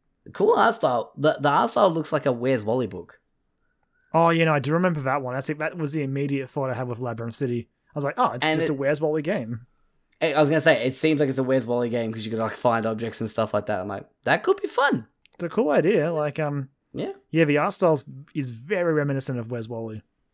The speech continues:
Speaker 1: Yeah, that sort of really sort of crudely drawn art that looks, yeah, very reminiscent of Where's Wally. Uh, and finally, the final thing that they, they talked about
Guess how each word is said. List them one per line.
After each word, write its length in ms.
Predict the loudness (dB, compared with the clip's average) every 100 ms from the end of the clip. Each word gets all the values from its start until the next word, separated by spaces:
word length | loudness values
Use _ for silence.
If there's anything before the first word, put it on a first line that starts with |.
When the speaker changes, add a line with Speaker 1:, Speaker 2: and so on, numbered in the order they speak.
| _ _
Speaker 1:
Yeah, 280 | -2 2 4
that 240 | 2 0 -2
sort 180 | -2
of 160 | -2 -2
really 240 | 0 0
sort 160 | 0 -4
of 100 | -6
crudely 540 | -6 -2 -2 -2 -6
drawn 680 | -8 -6 -4 -2 -2 -6 -8 _ _ _ _ _ _ _
art 360 | -6 -4 -6 -8
that 200 | -12 -12
looks, 380 | -14 -14 -18 -20 -12
yeah, 220 | -10 -10 -12 -16
very 380 | -8 -6 -4
reminiscent 540 | -8 -12 -14 -14 -18 -20
of 60 | -20 -16
Where's 180 | -14
Wally. 240 | -14 -16 -18 _ -20 _ -6 2
Uh, 180 | 4 4
and 120 | 4
finally, 380 | 6 6 4 0
the 160 | 0
final 280 | 2 4 4
thing 180 | 2 0
that 200 | -2 -6
they, 280 | -6 -6 -4
they 180 | -4 -4
talked 280 | -6 -8
about 320 | -6 -6 -6